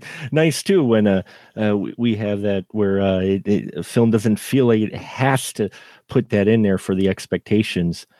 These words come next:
Um, you know, and that kinda goes, it kinda goes along with, uh, what Andrew, you and I were talking about with kind of with Posse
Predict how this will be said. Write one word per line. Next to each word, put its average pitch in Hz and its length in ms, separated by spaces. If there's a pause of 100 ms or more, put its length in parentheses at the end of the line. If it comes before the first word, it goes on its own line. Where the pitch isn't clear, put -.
(300)
Um, 78 560 (360)
you 95 120
know, 85 200
and 107 100
that 139 120
kinda 190 220
goes, 147 240 (280)
it 165 80
kinda 214 200
goes 156 160
along 127 400
with, 120 300
uh, 104 320
what 104 340 (320)
Andrew, 127 300
you 123 180
and 123 100
I 170 120
were 139 120
talking 101 340
about 95 320
with 101 220 (220)
kind 120 220
of 107 160
with 110 220
Posse 117 680